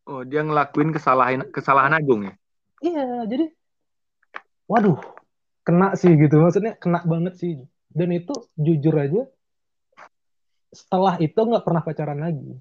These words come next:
Speaker 2: Karena ya memang
Speaker 1: Sampai sekarang.
Speaker 2: sampai sekarang. Deket sama orang selalu deket, cuma nggak pernah sampai kayak, ya belum berani sampai, eh, pengen nyatain untuk nembak atau apa itu nggak,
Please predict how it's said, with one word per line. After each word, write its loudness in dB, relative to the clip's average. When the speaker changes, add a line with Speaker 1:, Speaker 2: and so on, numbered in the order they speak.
Speaker 2:
Karena -4
ya 2
memang 0
Speaker 1:
Sampai -18
sekarang. -12
Speaker 2:
sampai -4
sekarang. -2
Deket 0
sama 2
orang 2
selalu -2
deket, -10
cuma -4
nggak -2
pernah -4
sampai -8
kayak, -2
ya 2
belum 2
berani -2
sampai, -8
eh, -4
pengen 0
nyatain 0
untuk -8
nembak -6
atau -10
apa -10
itu -10
nggak, -10